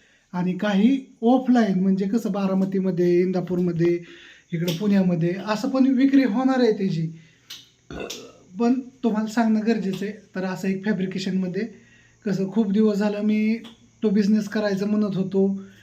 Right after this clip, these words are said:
पण, अं, शेवटी कसं मला सपोर्ट भेटत नव्हता. सपोर्ट म्हणजे कसं, भांडवलाचं नियोजन माझं होत नव्हतं. कमीत कमी त्याला दोन ते तीन लाख रुपये लागत होते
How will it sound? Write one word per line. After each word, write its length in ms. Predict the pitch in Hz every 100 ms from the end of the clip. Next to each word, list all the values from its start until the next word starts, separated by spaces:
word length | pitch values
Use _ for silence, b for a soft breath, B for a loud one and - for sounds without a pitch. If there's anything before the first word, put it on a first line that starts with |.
| B B -
पण, 180 | 190
अं, 300 | 190 190 196 190
शेवटी 280 | 233 196
कसं 320 | 226 233 240 226
मला 260 | 208 208
सपोर्ट 340 | 208 262 262 220
भेटत 380 | 226 220 190 180
नव्हता. 280 | 165 165
सपोर्ट 300 | 160 196 202
म्हणजे 260 | 214 202 208
कसं, 280 | 226 220 233 - b b b b b b b b _ _ _ _ _ _ _ 202 185
भांडवलाचं 760 | 196 190 202 220 226 226 247
नियोजन 360 | 233 214 196 208
माझं 280 | 208 196 196
होत 300 | 196 214 208
नव्हतं. 260 | 180 185
कमीत 200 | - 233 233
कमी 140 | 247 226
त्याला 240 | 220 220
दोन 280 | 202 233 214
ते 40 |
तीन 180 | 220 226
लाख 120 | 208 208
रुपये 200 | 202 208
लागत 200 | 202 170
होते 240 | 160 160